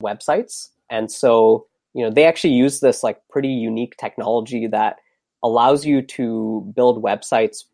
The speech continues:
pretty quickly, uh, at least the front end piece of it, as long as you know some of the, like, back end, like, A P I coding, uh, aspects.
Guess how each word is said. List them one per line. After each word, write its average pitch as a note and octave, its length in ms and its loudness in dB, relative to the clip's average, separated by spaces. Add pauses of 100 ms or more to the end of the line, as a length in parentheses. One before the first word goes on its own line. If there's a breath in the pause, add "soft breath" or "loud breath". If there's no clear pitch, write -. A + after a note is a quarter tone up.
(140)
pretty D3 280 -4
quickly, C#3 640 -6 (400)
uh, A2 180 -4
at C3 120 -2
least C3+ 220 -2
the B2+ 80 0
front - 280 -2
end B2+ 160 0
piece D3 240 -4
of D#3 120 0
it, G#3+ 160 2
as C3 140 0
long C3 260 6
as C3 120 2
you A2+ 120 0
know A2+ 200 4
some A2 240 -2
of A2 140 -2
the, A2+ 160 -4
like, G#2 240 -4 (260)
back A#2 320 0
end, G#2+ 240 -2
like, G#2 220 -2
A B2 140 -6
P A#2 200 -4
I G#2+ 440 0 (200)
coding, A2 520 -2 (220)
uh, A2+ 180 -6
aspects. B2 580 -4